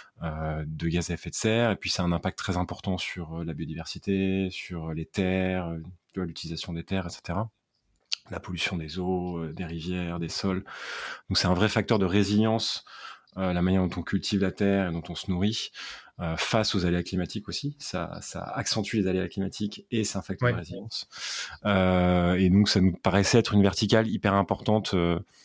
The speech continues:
Speaker 1: euh, sur laquelle travailler pour pousser à la transition et, et pousser à une société qui soit, voilà, plus respectueuse de l'environnement et, euh, et aussi, euh, tu vois, euh, des relations sociales, enfin de...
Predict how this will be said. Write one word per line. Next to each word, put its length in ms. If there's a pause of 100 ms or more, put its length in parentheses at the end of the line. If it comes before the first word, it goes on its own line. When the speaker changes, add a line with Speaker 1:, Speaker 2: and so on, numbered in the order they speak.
(400)
Speaker 1:
euh, 140
sur 160
laquelle 220
travailler 500 (240)
pour 400
pousser 280
à 60
la 80
transition 720
et, 340 (440)
et 80
pousser 240
à 20
une 60
société 420
qui 80
soit, 220
voilà, 180
plus 180
respectueuse 720
de 60
l'environnement 1000 (540)
et, 320
euh, 140
et 120
aussi, 540
euh, 260
tu 140
vois, 280
euh, 160
des 140
relations 400
sociales, 420
enfin 220
de... 180